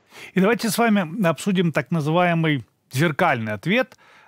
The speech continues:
А, о чем я говорю? В России хотят признать спонсорами терроризма Украину и страны нато.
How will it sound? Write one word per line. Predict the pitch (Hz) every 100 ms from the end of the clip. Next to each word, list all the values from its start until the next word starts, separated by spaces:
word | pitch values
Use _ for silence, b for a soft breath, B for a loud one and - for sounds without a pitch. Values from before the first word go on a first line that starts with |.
| _
А, | 135 123 120
о | 120
чем | 170 156
я | 151
говорю? | 190 269 240 175 143
В | 139
России | 165 - 233
хотят | - 180 156 202 185 -
признать | 160 175 170
спонсорами | - 170 - 156 147 135
терроризма | 110 151 151 208 170 156
Украину | 196 143 165 156 240 220 135 104
и | - 160
страны | 156 - 156 170 165
нато. | 156 139 101 - 104